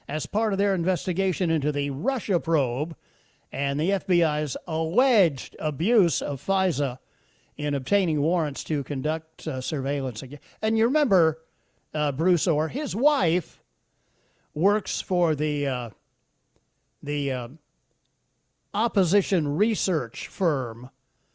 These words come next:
that hired the guy that came up with the, uh, you know, the Steele dossier, right, that was used, uh, to go to the fisa court. Look, yeah,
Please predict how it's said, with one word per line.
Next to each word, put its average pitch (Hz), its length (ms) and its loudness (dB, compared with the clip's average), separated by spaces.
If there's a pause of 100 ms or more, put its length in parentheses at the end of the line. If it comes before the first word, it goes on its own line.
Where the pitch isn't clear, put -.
(320)
that 143 240 0
hired 196 640 0
the 185 80 -2
guy 202 400 2
that 165 220 -2
came 196 260 -2
up 175 220 -2
with 160 260 0
the, 165 240 0
uh, 151 220 2
you 147 180 -2
know, 123 220 -8 (600)
the 135 220 -4
Steele 185 680 2
dossier, 185 920 0 (500)
right, 156 280 -4
that 156 140 -4
was 139 280 -6
used, 160 540 -2
uh, 135 160 -2
to 131 100 -8
go 139 160 -4
to 131 60 -4
the 120 100 -8
fisa 117 360 -12
court. 127 180 -18 (400)
Look, 139 460 -8 (480)
yeah, 196 220 -10